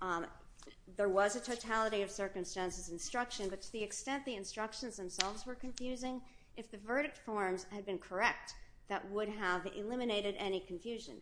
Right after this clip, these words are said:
As it was, it truly was impossible for the jury to rule on the totality of circumstances. Even if the jury had deemed everybody involved in harassment to be a coworker,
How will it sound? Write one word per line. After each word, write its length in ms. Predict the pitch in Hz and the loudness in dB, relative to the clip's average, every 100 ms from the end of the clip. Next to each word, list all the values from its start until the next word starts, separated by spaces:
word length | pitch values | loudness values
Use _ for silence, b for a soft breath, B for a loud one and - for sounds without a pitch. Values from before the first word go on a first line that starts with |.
| b b b | b b b
As 220 | 220 220 226 | 2 2 2
it 140 | 214 | 0
was, 260 | 208 208 - | 0 0 -2
it 140 | 190 | -8
truly 340 | - 269 240 | -6 -4 -4
was 300 | 196 220 214 | 0 2 2
impossible 640 | 196 180 247 254 - 180 165 | 0 -4 -2 -4 -4 -2 -4
for 200 | - 190 | -2 -4
the 80 | 170 | -2
jury 360 | 165 196 202 196 | -2 2 4 4
to 220 | - 190 | -2 -8
rule 360 | 180 175 165 - | -6 -2 -2 -2
on 100 | 175 | 0
the 120 | 170 | -2
totality 600 | - 175 190 185 180 165 | -2 -8 -2 0 0 0
of 80 | 156 | -4
circumstances. 960 | - 226 214 165 - 131 131 135 - - b b b b - | -4 -6 -4 -8 -6 -8 -8 -12 -14 -16 b b b b -2
Even 380 | 285 320 311 285 | 2 4 4 0
if 180 | 240 - | -2 -2
the 80 | 196 | -6
jury 400 | - 247 254 220 | 0 2 4 2
had 200 | 208 190 | 0 -4
deemed 300 | 208 208 202 - | -2 0 -2 -2
everybody 560 | 214 240 247 226 220 | -2 2 2 2 2
involved 380 | 220 202 202 202 | 0 0 0 0
in 80 | 202 | -2
harassment 540 | 190 190 190 - 185 - | 0 2 0 -2 -6 -8
to 80 | |
be 120 | - 180 | -4 -4
a 60 | |
coworker, 720 | - - 311 170 156 180 156 | -4 -2 0 2 0 0 -2